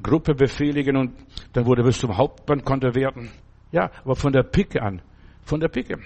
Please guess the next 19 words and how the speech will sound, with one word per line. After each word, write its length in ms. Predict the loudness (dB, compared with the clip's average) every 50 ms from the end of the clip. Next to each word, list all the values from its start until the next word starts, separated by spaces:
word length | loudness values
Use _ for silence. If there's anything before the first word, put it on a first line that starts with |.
| -18 -20 -20 -20 -20 -20 -20 -20 -20 -20 -20 -20 -20 -20 -20 -10 0
Du 100 | 0 2
musst 260 | 4 4 2 4 4
dein 220 | 4 4 4 4 0
Handwerk 380 | -2 -2 -2 0 -2 -2 -2
von 160 | 0 -2 0 0
der 100 | 0 -2
Picke 420 | -2 -2 -2 -2 -2 -4 -8 -8
an 140 | -6 -8 -6
lernen, 400 | -4 -4 -4 -4 -6 -8 -8 -4
als 240 | -4 -4 -4 -4 -4
Christ, 420 | -2 -2 -2 -2 -4 -10 -12 -10
ja. 300 | -6 -4 -4 -4 -6 -8 -18 -20 -20 -20 -20 -20 -20 -18 _ 0
Nicht 180 | 0 0 2
gleich 200 | 2 2 2 2
denken, 200 | 2 2 2 4
ich 80 | 4 4
bin 100 | 6 6
jetzt 260 | 6 6 4 0 -2
getauft, 580 | 2 2 2 4 2 -2 0 0 0 -2 -2 -6